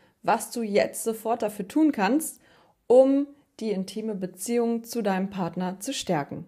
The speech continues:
Intimität, was bedeutet das überhaupt? Was ist das überhaupt? Woran denkst du als allererstes, wenn du das Wort hörst?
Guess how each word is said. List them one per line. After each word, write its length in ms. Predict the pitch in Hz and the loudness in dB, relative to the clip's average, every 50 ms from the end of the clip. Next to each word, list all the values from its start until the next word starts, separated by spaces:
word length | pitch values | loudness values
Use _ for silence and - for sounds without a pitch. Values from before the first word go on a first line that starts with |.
| _ | _
Intimität, 880 | - 254 269 269 - 254 240 240 233 233 - - 202 170 160 165 - - _ _ _ | -2 -2 -2 0 -2 -2 -2 -2 -4 -4 -4 -2 -2 -2 -2 -4 -8 -16 _ _ _
was 600 | 190 190 208 220 254 254 - - - - - - _ _ _ _ | -2 2 2 2 2 0 -4 -8 -8 -10 -12 -14 _ _ _ _
bedeutet 480 | 190 226 202 247 254 339 370 - 208 190 | -6 0 4 6 6 6 6 2 2 2
das 200 | 190 190 196 - | 2 2 2 0
überhaupt? 240 | 190 180 165 165 - | 0 0 0 0 -2
Was 160 | 208 220 - | -4 -4 -4
ist 220 | 285 - - - | -6 -6 0 0
das 180 | 196 180 180 - | 0 0 2 -2
überhaupt? 460 | 160 165 165 160 101 - - - _ _ _ _ _ - - - - _ _ _ - | -6 -6 -6 -6 -6 -10 -14 -20 _ _ _ _ _ -20 -20 -20 -20 _ _ _ -4
Woran 340 | 226 254 262 285 294 277 | -2 0 2 2 2 2
denkst 280 | - 220 226 262 262 - | 2 2 0 0 -2 0
du 80 | - 220 | 0 0
als 180 | 208 208 208 - | 0 0 0 -2
allererstes, 680 | - 196 202 190 175 165 185 202 202 - 170 - - | 0 0 2 2 2 2 0 -2 -2 -6 -8 -6 -6
wenn 120 | 170 170 175 | -6 -4 -4
du 100 | 175 170 | -2 -2
das 260 | 170 165 165 - - | -2 -2 -4 -6 -4
Wort 260 | 165 165 175 - - | -4 -4 -4 -4 -6
hörst? 440 | 202 180 147 131 151 - - _ | -4 -4 -4 -4 -6 -10 -18 _